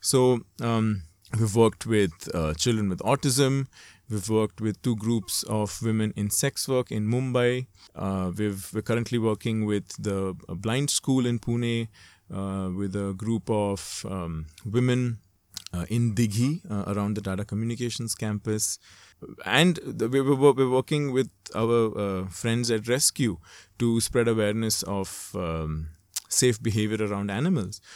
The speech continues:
So now here's where there's a very clear message, and we are using the medium of drumming, of, or art or expressive arts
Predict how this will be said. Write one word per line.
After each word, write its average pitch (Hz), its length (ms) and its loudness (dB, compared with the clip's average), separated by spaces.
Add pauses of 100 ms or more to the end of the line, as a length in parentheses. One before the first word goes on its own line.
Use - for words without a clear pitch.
(200)
So 175 440 6 (400)
now 165 280 4
here's 175 440 2
where 170 180 4
there's 156 200 -2
a 170 60 -4
very 147 220 0
clear 170 300 0
message, 156 640 -2
and 147 220 -4
we 160 120 2
are 170 60 2
using 127 400 0
the 190 100 0
medium 131 560 0
of 123 380 -4 (520)
drumming, 113 360 -2 (360)
of, 82 360 -6
or 87 260 -8
art 95 260 -4
or 104 100 -6
expressive - 520 -10
arts 101 380 -6